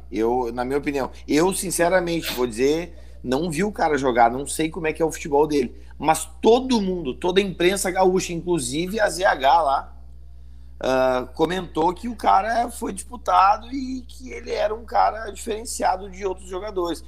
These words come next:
Então, nisso eu sou obrigado a concordar com o Rudy. Ele veio com um status diferente pra nós aqui, né? Ele, ele chegou,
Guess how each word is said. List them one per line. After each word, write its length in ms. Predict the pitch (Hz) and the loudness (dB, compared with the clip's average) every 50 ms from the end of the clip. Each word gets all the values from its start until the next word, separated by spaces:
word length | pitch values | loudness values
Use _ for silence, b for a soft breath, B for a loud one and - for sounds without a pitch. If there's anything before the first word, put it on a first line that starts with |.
| b b b | b b b
Então, 200 | 123 113 147 147 | -6 -2 -2 -2
nisso 200 | 151 151 151 160 180 | 0 -2 -4 -6 -6
eu 20 | |
sou 120 | 165 - 185 | -4 -4 -2
obrigado 340 | 175 180 170 175 170 180 | 0 2 4 4 4 4
a 40 | 180 | 2
concordar 460 | 170 196 180 - - 180 170 170 170 165 | -2 -4 -6 -6 -4 0 2 2 2 2
com 60 | 196 | 2
o 80 | 190 190 | 0 2
Rudy. 240 | 202 180 131 110 | 2 2 2 0
Ele 160 | 123 123 135 127 | 0 0 0 0
veio 280 | 117 143 160 180 190 180 | 2 4 4 4 4 2
com 100 | 196 196 | -2 -4
um 40 | 180 | -4
status 440 | 160 143 - 160 156 160 160 160 151 | -4 0 4 6 6 6 4 0 -10
diferente 560 | 151 160 - - 170 151 151 160 170 170 180 | -10 -8 -4 -2 -2 0 0 -2 -4 -6 -6
pra 220 | - 170 143 135 | -2 0 2 2
nós 280 | 131 123 117 117 117 113 | 2 2 0 0 -2 -4
aqui, 300 | 117 - - 117 107 - - - - - - - - - - - - - - - - - - - | -8 -12 -14 -14 -14 -16 -16 -18 -18 -18 -18 -18 -18 -18 -18 -18 -18 -18 -18 -18 -18 -18 -14 -8
né? 340 | 110 113 117 123 156 196 - - - - - - | -4 -4 -2 -2 -4 -6 -12 -16 -18 -18 -14 -8
Ele, 420 | - 101 101 107 113 110 104 95 98 | -6 -2 0 2 4 4 4 2 2
ele 140 | 107 110 | 0 -2
chegou, 760 | 107 - - 131 120 127 117 - 147 123 131 143 160 180 196 | 0 2 2 2 2 2 2 4 4 6 6 6 4 2 0